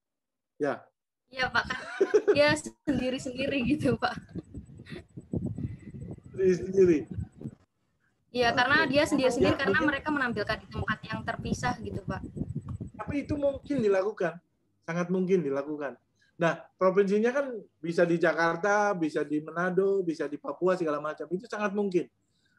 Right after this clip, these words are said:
Speaker 1: Apalagi kalau, eh, kita kan zooming juga kan gitu, segala macam. Dan mereka bisa, bisa dilakukan seperti itu sih sebetulnya. Sangat mungkin itu, kalau menurut saya. Ya tinggal lagi memang,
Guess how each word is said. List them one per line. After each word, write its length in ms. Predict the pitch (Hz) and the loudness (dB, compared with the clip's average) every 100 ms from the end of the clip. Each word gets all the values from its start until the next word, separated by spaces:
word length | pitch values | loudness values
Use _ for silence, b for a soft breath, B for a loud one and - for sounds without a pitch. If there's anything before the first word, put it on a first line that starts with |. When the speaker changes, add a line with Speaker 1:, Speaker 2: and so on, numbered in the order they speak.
| _ | _
Speaker 1:
Apalagi 400 | 143 165 165 196 | 0 2 4 2
kalau, 400 | 190 185 180 165 | 4 4 4 0
eh, 960 | 160 165 160 156 156 156 156 156 151 151 - | -2 0 0 0 0 0 -2 -4 -4 -6 -8
kita 240 | - 175 202 | -4 -2 0
kan 100 | 233 | 0
zooming 520 | 165 170 170 180 165 | 4 4 6 4 2
juga 320 | 156 170 175 | 0 2 2
kan 160 | 160 180 | 0 -2
gitu, 320 | 165 151 165 | -4 -8 -8
segala 240 | 143 139 | -4 -2
macam. 280 | 139 139 160 170 _ b b b | -2 -4 -8 -12 _ b b b
Dan 160 | 156 175 | 0 2
mereka 480 | 190 190 254 214 156 | 2 2 -2 -2 -6
bisa, 480 | 170 165 185 180 175 | -6 0 2 2 0
bisa 240 | 156 160 165 | -2 -2 -2
dilakukan 480 | 160 156 156 165 214 | 0 -2 -4 -6 -6
seperti 440 | 196 190 185 220 | -4 -2 -2 -4
itu 120 | 220 | -2
sih 160 | 185 175 | 0 0
sebetulnya. 480 | 165 143 151 147 127 _ _ _ _ _ _ _ _ | -2 -4 -2 -4 -6 _ _ _ _ _ _ _ _
Sangat 280 | 202 220 | -4 -2
mungkin 400 | 220 233 220 208 | 0 0 2 2
itu, 200 | 135 127 120 _ _ | 2 -8 -12 _ _
kalau 160 | 147 | -6
menurut 240 | 156 151 147 | -4 -4 -2
saya. 280 | 156 131 - _ _ _ _ _ | -2 -2 -8 _ _ _ _ _
Ya 160 | 143 | -4
tinggal 240 | 143 170 160 | 0 2 2
lagi 240 | 156 196 | 2 2
memang, 320 | 196 185 202 | 2 2 0